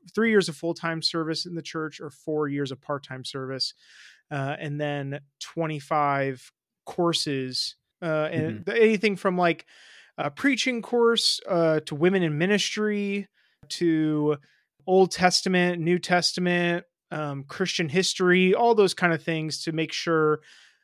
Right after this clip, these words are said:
Speaker 1: that the, that the ordained individual is not only called, but also qualified. It's kind
Speaker 2: Yeah,
Speaker 1: of a,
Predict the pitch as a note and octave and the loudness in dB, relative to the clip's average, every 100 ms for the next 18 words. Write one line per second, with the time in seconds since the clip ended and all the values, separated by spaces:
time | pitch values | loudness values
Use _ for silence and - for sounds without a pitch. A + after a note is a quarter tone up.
0 | - D#3 D3+ D#3 D3 C#3+ - - - D3 | -6 -6 -4 -6 -4 -4 -8 -14 -16 -12
1 | D3 C#3+ - D3+ D3+ D3 D3+ - - E3 | -10 -10 -6 -6 -6 -6 -8 -12 -6 -4
2 | D3 D#3 D3+ D#3 D3 D3 D3 C#3+ C#3 C3+ | -2 -4 -2 -2 -2 -4 -4 -4 -4 -4
3 | - - E3+ F#3 A3 G#3 G#3 F3+ - - | -6 -6 -2 0 2 0 0 -2 -6 -6
4 | D#3+ D#3 G#3+ A#3+ B3 - _ _ _ _ | -2 2 2 0 -4 -8 _ _ _ _
5 | D#3+ D#3+ E3 D3+ D3+ - - E3 D#3 C#3 | -4 0 0 -2 -8 -12 -2 0 2 -2
6 | C#3+ B2 A#2+ A#2+ C3 _ A#3+ - D#4+ D4+ | -6 -6 -8 -12 -16 _ -8 4 4 6